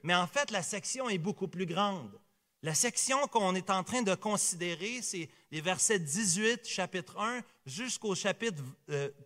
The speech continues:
trois, verset vingt et un. C'est toute une portion ici où l'avocat, où Paul, l'avocat de la couronne, si vous voulez,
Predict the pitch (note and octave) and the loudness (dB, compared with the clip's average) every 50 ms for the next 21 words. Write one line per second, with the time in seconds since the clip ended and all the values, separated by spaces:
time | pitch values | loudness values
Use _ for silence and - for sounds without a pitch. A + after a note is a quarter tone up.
0 | _ _ _ _ _ _ - - - F#3 G#3 A#3 C4 B3 F3 F#3 D3+ - - G#3+ | _ _ _ _ _ _ -12 -6 -2 2 2 4 4 2 0 -2 -4 -4 -4 -4
1 | F#3+ D#3 F#3+ G3 G3+ - - F3 E3 E3 F3 D#3+ C3 - _ _ _ _ _ - | -4 -2 -2 -2 -2 -2 -4 -2 -2 -2 -2 -4 -4 -8 _ _ _ _ _ -2
2 | - F#3+ F#3+ - E4+ - C4+ A#3+ G3+ F3 - - C4+ B3 G3+ - - - - G3 | 0 0 0 0 -4 -2 0 2 2 2 2 2 0 0 0 0 -4 -4 -2 0
3 | A3 A#3+ B3 A#3+ G3 D3 B2 - - - F#3 G3 G#3 F#3+ - - _ _ - E3 | 0 0 0 0 -2 -4 -4 -4 -4 -4 -6 -6 -8 -8 -10 -14 _ _ -6 -2
4 | F#3 F#3+ E3+ D#3 - - C#3+ D#3 G#3 B3+ C#4+ B3 C4+ C4 G#3 - - G#3 F#3+ F3 | -2 -2 -2 -4 -6 -8 -4 -2 0 0 0 0 -2 -4 -6 -4 -2 0 2 2
5 | E3+ - D#3 D3 C#3+ - - A#3+ C4 C#4+ D4 D4 C4 G#3+ F3+ - - - _ - | 0 0 -4 -8 -12 -8 -4 -2 0 2 2 0 0 -2 -4 -6 -10 -20 _ -8
6 | C3 D#3+ G3+ A3+ G#3 B3+ - - D4 D4+ A3+ A#3 G#3+ F#3+ - - B3+ B3 A3+ G3 | -4 -4 -2 -2 -2 -4 -2 0 -2 -2 0 0 -2 -2 -4 -4 -2 -2 0 2
7 | A3 A3+ A3+ G#3+ F#3+ D3 B2 - - - G3 F#3 D#3+ F3+ D#3+ D#3 F3 F3+ F#3+ G#3 | 0 0 0 -2 -4 -8 -10 -12 -12 -10 -10 -8 -8 -8 -8 -6 -6 -4 -4 -4
8 | A#3+ B3 A#3 - | -4 -4 -6 -10